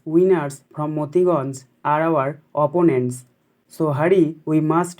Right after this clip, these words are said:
be there by four o'clock।" তো এটার বঙ্গানুবাদটা দেখে নাও। "এক বিকেলে আমার কাজিন আমার কাছে এসে বলল, 'আমরা আজ বুড়ির মাঠে যাব।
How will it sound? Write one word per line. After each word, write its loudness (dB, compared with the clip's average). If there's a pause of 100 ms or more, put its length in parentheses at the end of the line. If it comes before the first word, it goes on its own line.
be 2
there 0 (300)
by 0
four -2
o'clock।" 0 (880)
তো 2
এটার 4
বঙ্গানুবাদটা 4
দেখে 0
নাও। -2 (1080)
"এক -4
বিকেলে 0 (180)
আমার -2
কাজিন 0
আমার -2
কাছে -4
এসে -2
বলল, 2 (320)
'আমরা 2
আজ -2 (180)
বুড়ির 4
মাঠে -2
যাব। -4